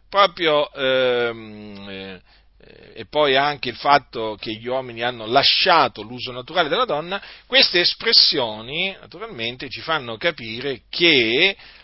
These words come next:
l'omosessualità, sia quella, eh, femminile che quella maschile,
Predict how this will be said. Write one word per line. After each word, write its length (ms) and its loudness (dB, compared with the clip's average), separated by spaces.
l'omosessualità, 1200 -2
sia 600 2
quella, 720 0
eh, 300 -14
femminile 680 -8
che 160 -10
quella 260 -10
maschile, 580 -6